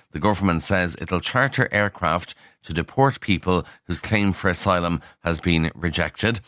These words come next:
And also it's gonna expand the list of safe countries and accelerate the process of adjudicating on some asylum claims. Now, hopefully we're not going to charter flights that are completely empty, because that would be a waste of money. Uh, there's clearly a need,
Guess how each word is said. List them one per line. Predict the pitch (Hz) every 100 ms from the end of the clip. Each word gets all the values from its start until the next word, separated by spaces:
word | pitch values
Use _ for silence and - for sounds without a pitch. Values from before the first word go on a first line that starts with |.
| _ _
And | - 98
also | 104 -
it's | 98
gonna | - 90
expand | 85 - 113 113
the | 92
list | 90 90
of | 90
safe | - 151 139
countries | - 107 92 101 87 - - -
and | 85
accelerate | 82 - 120 113 92 80
the | 82
process | 98 90 - 85 - - _
of | 80 76
adjudicating | 78 107 104 101 90 80 87 82
on | 87 82
some | - 98 92 - - -
asylum | 82 - 87 82 78 73 -
claims. | - 92 82 80 - - _
Now, | -
hopefully | 123 117 - 104
we're | 92
not | 98 -
going | 92
to | 82
charter | - 107 95 - 80
flights | - 90 80
that | - 82
are | 82
completely | 90 95 82 80
empty, | 92 110 110 92 - - -
because | 82 87
that | 98 90
would | 90
be | 85
a | 80
waste | 85 82 -
of | 80
money. | 101 92 90 - - -
Uh, | 82 80
there's | 71 85
clearly | - 107 95 90
a | 76
need, | 87 104 113 113